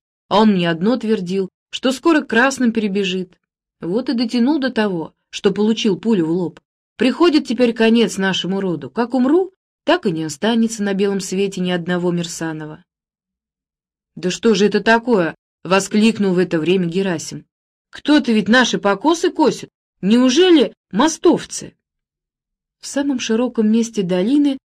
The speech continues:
где на берегах речки уже не было ни дерева, ни кустика, все луга были разбиты на деляны, отмеченные вешками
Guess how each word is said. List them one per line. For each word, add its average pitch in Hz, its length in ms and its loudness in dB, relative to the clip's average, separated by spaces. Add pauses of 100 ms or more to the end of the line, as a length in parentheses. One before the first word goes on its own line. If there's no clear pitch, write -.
(140)
где 185 240 0
на 247 100 6
берегах 233 460 2
речки 233 420 0
уже 208 300 0
не 214 160 4
было 196 200 0
ни 190 180 2
дерева, 190 320 2
ни 180 160 -2
кустика, 170 600 -8 (280)
все - 220 2
луга 202 340 4
были 277 240 2
разбиты 185 600 -2
на 233 120 0
деляны, 170 580 -4 (200)
отмеченные 180 800 0 (300)
вешками 233 680 0